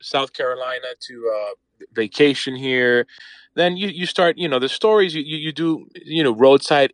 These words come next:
interviews, right? And like I said, all of the elements are there. When you have that amount of cash, you can justify it, right? If you just, let's say you went to the bank, well, you'll have a way to justify that, right? Or a way to explain that. But when you have the cash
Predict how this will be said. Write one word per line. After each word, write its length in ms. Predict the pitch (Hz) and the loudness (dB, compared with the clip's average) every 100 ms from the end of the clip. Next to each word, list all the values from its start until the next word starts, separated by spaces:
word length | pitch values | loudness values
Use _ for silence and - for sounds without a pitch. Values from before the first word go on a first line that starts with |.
| - | -4
interviews, 760 | 135 123 110 107 104 101 - - _ | -6 -6 -8 -10 -10 -10 -12 -14 _
right? 240 | 110 123 - | -4 -4 -4
And 120 | 135 | -4
like 140 | 127 | -2
I 60 | 131 | -2
said, 220 | 131 143 | 0 0
all 260 | - 160 180 | 2 2 2
of 80 | 170 | 0
the 140 | 139 | -4
elements 420 | 135 131 120 113 117 | -6 -4 -8 -10 -6
are 60 | |
there. 140 | 107 101 | -6 -6
When 140 | 110 | -6
you 100 | 123 | -6
have 220 | 147 156 | -2 -2
that 220 | 135 127 - 117 | 0 -2 -4 -8
amount 240 | 113 107 | -6 -8
of 80 | 101 | -8
cash, 400 | - 131 110 - | -4 -4 -4 -8
you 100 | 117 | -14
can 160 | - 113 | -16 -2
justify 560 | 147 - 156 123 98 | -2 0 -2 0 0
it, 120 | 104 | 0
right? 160 | 104 139 | -2 -2
If 120 | 104 | -4
you 80 | 110 | -8
just, 260 | 113 - 113 | -8 -6 -8
let's 180 | 107 | -6
say 80 | - | -6
you 180 | 110 104 | -6 -4
went 200 | 110 107 | -4 -4
to 100 | - | -4
the 80 | 110 | -4
bank, 240 | 151 123 - - | -2 -4 -6 -4
well, 160 | 110 | -2
you'll 200 | 110 113 117 | 2 0 2
have 200 | 113 110 _ _ _ _ - | -2 -2 _ _ _ _ 2
a 100 | 170 | 4
way 200 | 202 247 | 6 6
to 100 | 185 | 4
justify 520 | 160 165 - - 104 | 2 -2 -4 -4 -4
that, 180 | 101 85 | -4 -6
right? 220 | 110 170 | -4 -2
Or 80 | 147 | 0
a 80 | 113 | -2
way 180 | 120 135 | 0 0
to 260 | 127 107 | 0 -2
explain 480 | 107 - - 127 110 | -8 -14 -12 -12 -8
that. 160 | 98 92 | -8 -4
But 100 | 107 | -4
when 200 | 110 107 | -4 -4
you 160 | 110 - _ _ - | -4 -6 _ _ -10
have 600 | - 160 160 123 110 104 | -2 0 2 0 -2 -8
the 80 | |
cash 840 | 104 - 147 127 104 110 - - - | -16 -8 -4 -2 -4 -6 -10 -16 -18